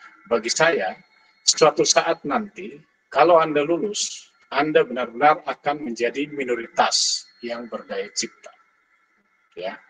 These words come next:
minoritas yang kreatif. Karena apa? Karena creative minority itu adalah profil lulusan, ya, bukan lain-lain, gitu. Nah, itu sebagai penutup buat Anda.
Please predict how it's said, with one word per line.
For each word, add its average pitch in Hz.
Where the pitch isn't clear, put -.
minoritas 110
yang 117
kreatif. 117
Karena 143
apa? 143
Karena 139
creative 180
minority 131
itu 175
adalah 165
profil 180
lulusan, 165
ya, -
bukan 165
lain-lain, 117
gitu. -
Nah, -
itu 151
sebagai 113
penutup 120
buat 104
Anda. 101